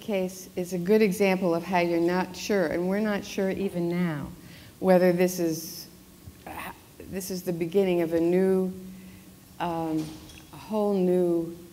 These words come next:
approach to curtailing the powers of Congress in, cer-, in the area of the Commerce Clause and perhaps other areas, and we're not gonna know that for some time. It was a huge, I'd say, week-long story,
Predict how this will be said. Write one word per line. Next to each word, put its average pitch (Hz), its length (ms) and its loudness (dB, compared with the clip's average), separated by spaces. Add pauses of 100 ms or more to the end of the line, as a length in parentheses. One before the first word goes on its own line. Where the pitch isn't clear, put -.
(120)
approach 196 800 0
to 160 440 -2 (1800)
curtailing 196 680 2
the 160 80 0
powers 160 480 0
of 156 100 -10
Congress 170 760 -4 (520)
in, 180 180 -4
cer-, 175 340 -4 (220)
in 180 140 -2
the 170 120 2
area 160 400 0
of 151 260 -6
the 156 80 -8
Commerce 170 420 -2
Clause 160 420 -2
and 151 160 -2
perhaps 151 360 -4
other 175 280 0
areas, 151 460 -4
and 196 140 -4
we're 208 100 -2
not 240 220 -2
gonna 202 180 -2
know 196 180 -2
that 165 300 -4
for 143 80 -8
some 135 240 -6
time. 110 460 -10 (640)
It 208 120 6
was 190 180 0
a 175 40 0
huge, 277 640 6 (1400)
I'd 185 180 2
say, 185 260 6
week-long 170 680 2
story, 156 560 -2